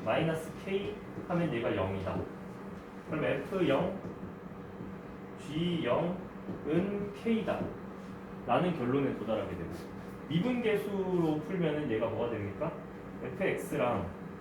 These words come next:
지엑스라는 애가 있는데 얘를 미분해. 음,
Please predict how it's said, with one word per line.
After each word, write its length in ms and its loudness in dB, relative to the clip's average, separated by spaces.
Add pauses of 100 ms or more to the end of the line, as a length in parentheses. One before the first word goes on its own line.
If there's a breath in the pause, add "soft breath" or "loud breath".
(1000)
지엑스라는 760 2
애가 120 0
있는데 520 0 (140)
얘를 240 0
미분해. 640 0 (1900)
음, 240 -4